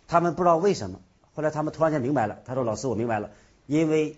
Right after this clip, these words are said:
能力有形很好抓，意愿无形很难抓。”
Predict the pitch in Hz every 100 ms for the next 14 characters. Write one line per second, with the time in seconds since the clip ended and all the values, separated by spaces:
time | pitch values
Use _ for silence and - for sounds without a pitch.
0 | _ - 120 123 180 226 151 104 101 110
1 | 135 123 156 113 98 95 113 117 - 254
2 | 180 170 131 104 156 117 123 160 - _
3 | _ _ _ _ _ - 104 90 107 123
4 | 92